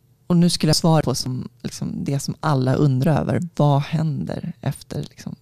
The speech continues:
vad händer när man dör? Och då kom det ett starkt ljus. Och jag har ju fått berättat för mig att när man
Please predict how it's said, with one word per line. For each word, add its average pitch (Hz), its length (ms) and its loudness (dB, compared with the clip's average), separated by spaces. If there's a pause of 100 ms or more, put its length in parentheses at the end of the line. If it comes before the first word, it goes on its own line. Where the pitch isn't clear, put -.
vad 160 120 -2
händer 160 420 -2
när - 80 -6
man 143 180 -4
dör? - 360 -4 (1300)
Och 190 120 -2
då 180 80 4
kom 180 240 2
det 147 40 2
ett 147 80 -4
starkt - 380 -4
ljus. 196 640 2 (720)
Och - 140 -4
jag 170 80 2
har 160 40 4
ju 170 60 2
fått - 200 -8
berättat 170 360 -2
för 156 220 2
mig 147 140 2
att - 180 -4
när 143 80 2
man 139 600 -2